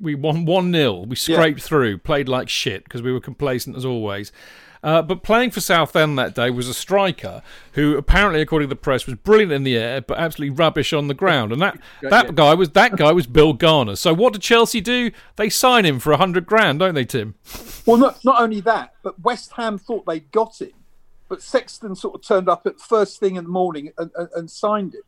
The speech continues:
Speaker 2: And, you know, Garner was, was an honest player and he was a trier. What gets me is when I was researching the book, I discovered that Leicester bought Frank Worthington from Huddersfield a couple of months earlier for eighty thousand, which is twenty thousand less than we pay.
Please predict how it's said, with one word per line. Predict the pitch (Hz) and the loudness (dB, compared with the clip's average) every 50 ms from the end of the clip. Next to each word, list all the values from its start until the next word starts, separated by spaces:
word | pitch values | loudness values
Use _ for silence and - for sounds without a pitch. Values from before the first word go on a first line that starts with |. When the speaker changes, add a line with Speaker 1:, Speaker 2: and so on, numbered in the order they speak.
| _ _ _ _ _ _ _ _ _ _ _ _ _ _ _ - | _ _ _ _ _ _ _ _ _ _ _ _ _ _ _ -4
Speaker 2:
And, | - 254 294 - | -4 -4 -4 -6
you | 370 - | -8 -6
know, | - 170 170 - | -6 -8 -6 0
Garner | - 247 277 262 254 240 220 196 175 160 _ _ 180 | 2 2 2 2 0 -4 -4 -6 -8 -10 _ _ -12
was, | 185 175 - _ 180 | -12 -12 -12 _ -8
was | 180 185 170 196 | -6 -4 -4 -4
an | 180 185 | -4 -2
honest | 196 226 233 214 202 - - _ | -2 -2 -2 -4 -6 -10 -12 _
player | - - 165 156 156 160 | -14 -12 -10 -8 -8 -10
and | 160 160 | -10 -10
he | 160 | -12
was | 165 156 151 156 | -12 -14 -16 -18
a | - | -20
trier. | _ - - 196 165 135 123 _ _ _ 214 | _ -4 -2 0 0 0 -2 _ _ _ 0
What | 190 262 294 - _ - | 2 2 2 2 _ -2
gets | - 214 - - - - | -4 -4 -4 -4 -12 -6
me | 220 202 180 135 - _ _ _ _ _ _ _ _ _ | -4 -2 -2 -2 -4 _ _ _ _ _ _ _ _ _
is | - 156 - | -20 -16 -10
when | 180 214 208 | -6 -2 0
I | 208 | 2
was | 202 196 196 - | 2 0 -2 -6
researching | 190 - - 254 233 214 - - 196 170 147 | -12 -4 0 0 0 0 0 -8 -12 -10 -10
the | 131 | -10
book, | - - 139 127 - | -8 -8 -8 -6 -4
I | 185 175 | -6 -6
discovered | 170 185 - - - 226 214 196 208 185 175 | -6 -8 -12 -6 -4 -4 -2 -2 -4 -4 -6
that | 190 175 - | -8 -10 -8
Leicester | 190 196 185 - - - - - - | -6 -6 -6 -6 -8 -12 -8 -8 -6
bought | - - 190 180 - - | -2 0 0 0 -2 -4
Frank | - - 226 220 196 - - | -8 -4 -4 -4 -4 -4 -4
Worthington | 185 214 220 220 202 165 156 127 - _ - - _ _ _ _ _ _ _ _ _ _ _ | 0 2 4 4 2 0 -4 -12 -16 _ -20 -20 _ _ _ _ _ _ _ _ _ _ _
from | - 208 196 196 | -4 -4 -4 -4
Huddersfield | 165 - - 233 233 214 - - - - 131 104 - - - - _ _ _ _ - | -4 -2 -2 -2 -2 -4 -10 -12 -12 -12 -12 -12 -12 -18 -20 -20 _ _ _ _ -14
a | - | -4
couple | - 254 233 - | -2 0 0 0
of | 220 | 0
months | 202 202 196 - - - | 0 0 -2 -2 -4 -4
earlier | - 190 185 160 143 143 143 - _ _ - | -2 -2 -2 -2 -4 -6 -8 -10 _ _ -14
for | - - - | -6 -2 -2
eighty | 240 247 233 - 226 202 | -2 -2 -2 -8 -12 -6
thousand, | - 233 214 208 196 170 - - 127 131 | -2 0 0 2 0 0 -2 -6 -18 -20
which | 131 170 - | -20 -18 -18
is | 196 - | -18 -18
twenty | _ - - 240 240 214 226 214 | _ -2 -2 -2 -2 -2 -8 -8
thousand | - - 190 165 160 156 - 180 170 170 | -4 -2 0 0 0 -2 -4 -8 -10 -6
less | 160 - - - - | -6 -6 -8 -8 -18
than | - 180 170 170 | -16 -14 -10 -8
we | 180 175 | -8 -8
pay. | 170 _ _ - - | -8 _ _ -16 -16